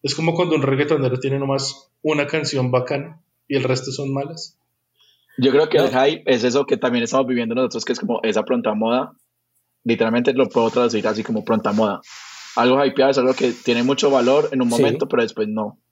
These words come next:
Speaker 2: Después ya se va y se olvida literal.
Speaker 3: Sí, es como, está, es tan, tan rápido el, el hype que, que, que es que ni siquiera se disfruta.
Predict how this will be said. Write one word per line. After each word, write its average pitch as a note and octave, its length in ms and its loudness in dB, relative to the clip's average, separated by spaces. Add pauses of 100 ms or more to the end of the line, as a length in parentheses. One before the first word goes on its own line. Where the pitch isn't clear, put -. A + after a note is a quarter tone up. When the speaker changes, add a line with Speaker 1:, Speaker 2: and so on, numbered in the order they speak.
(140)
Speaker 2:
Después A2 400 0
ya A2 140 2
se A#2+ 160 2
va A#2+ 320 0
y G#2+ 340 -4
se A2 160 4
olvida G#2+ 500 2
literal. G#2+ 440 0 (1200)
Speaker 3:
Sí, - 340 -8
es C3 160 -6
como, F3 280 -2 (140)
está, - 300 -4
es - 200 -8
tan, D3+ 280 0 (1400)
tan A2+ 380 -2
rápido D3+ 640 4
el, A#2+ 360 -2
el A#2+ 220 -6
hype A2 300 -6
que, D3 260 -2
que, D3+ 240 0
que - 100 -6
es C3 80 -2
que D3+ 140 0
ni E3+ 100 2
siquiera B2+ 360 0
se B2+ 100 0
disfruta. B2+ 640 -2